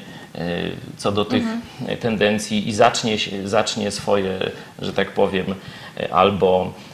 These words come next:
Speaker 1: za pomocą agentury, albo wręcz, e, otwartej inwazji swoje tam łapy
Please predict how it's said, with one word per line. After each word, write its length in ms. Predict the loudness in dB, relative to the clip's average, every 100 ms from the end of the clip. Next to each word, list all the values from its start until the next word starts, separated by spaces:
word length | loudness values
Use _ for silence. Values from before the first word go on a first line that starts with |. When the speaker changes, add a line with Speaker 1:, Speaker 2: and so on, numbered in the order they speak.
| -2
Speaker 1:
za 120 | 0
pomocą 460 | 2 2 2 6 6
agentury, 600 | 6 2 2 2 6 6
albo 260 | 6 2
wręcz, 680 | 2 2 2 0 -4 -6 -6
e, 580 | -4 -2 -2 -6 -2 0
otwartej 480 | 6 8 6 4 2
inwazji 600 | 4 6 4 4 0 -2
swoje 420 | -2 2 2 2
tam 220 | 0 4
łapy 260 | 4 4